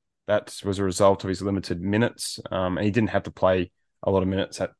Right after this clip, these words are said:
because, as you said, they dominated that game and they could rest him. Um, so it was all right for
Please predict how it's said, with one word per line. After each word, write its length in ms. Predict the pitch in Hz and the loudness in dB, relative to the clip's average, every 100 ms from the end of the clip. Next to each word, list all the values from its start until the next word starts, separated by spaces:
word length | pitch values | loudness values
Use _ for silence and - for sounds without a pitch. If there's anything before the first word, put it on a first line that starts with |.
| - | -16
because, 200 | - 95 | -8 -4
as 160 | 92 | -4
you 60 | 92 | -6
said, 220 | - 95 | -4 -2
they 120 | 92 | 0
dominated 440 | 92 98 98 95 87 | 0 0 2 0 0
that 180 | 90 - | -2 0
game 320 | 98 98 95 | 2 2 0
and 120 | 92 _ - _ - | -4 _ -20 _ -4
they 140 | 95 | -2
could 160 | 95 90 | -2 2
rest 240 | 101 - | 2 2
him. 260 | 104 98 - _ - | -2 -2 -6 _ -14
Um, 460 | 101 95 95 95 92 _ - | -10 -8 -6 -6 -8 _ -20
so 160 | - - | -10 -8
it 60 | 98 | -6
was 280 | 92 - - - _ _ _ _ _ _ _ _ - | -8 -10 -20 -20 _ _ _ _ _ _ _ _ -6
all 140 | 101 98 | 0 4
right 260 | 101 - | 4 2
for 360 | - 101 98 | -2 -2 -2